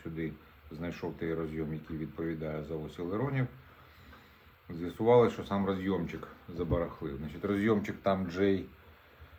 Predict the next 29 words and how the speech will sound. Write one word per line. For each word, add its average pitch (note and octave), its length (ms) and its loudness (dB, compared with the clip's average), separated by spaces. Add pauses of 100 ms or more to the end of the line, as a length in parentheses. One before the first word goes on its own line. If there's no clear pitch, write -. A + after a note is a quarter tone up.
(380)
S G2+ 360 2 (840)
один F#2+ 320 0
двадцять F#2 380 -2
п'ять, D#3 220 4
такий G#2 380 4 (320)
китайчик G#2 480 2
такий - 260 -8
на E2+ 120 -4
защёлки, B2+ 480 0
е, F#2 140 -2 (320)
він G#2 400 2
дуже F2+ 380 -2 (300)
поширений, B2 560 4
їх G2 200 2
там F2 220 -2
багато B2+ 340 2
є G2 220 0 (160)
на F#2 60 -6
Аліекспресі. F2 640 -4 (1400)
Я G2+ 160 6
знайшов G2+ 540 6
у F#2+ 60 2
себе F#2 280 0
в F2 60 -4
закромах, F#2 640 -2 (100)
е, F2 500 -2
від, F2+ 220 -4 (360)
е, E2+ 220 -4
Arduino, G#2 760 2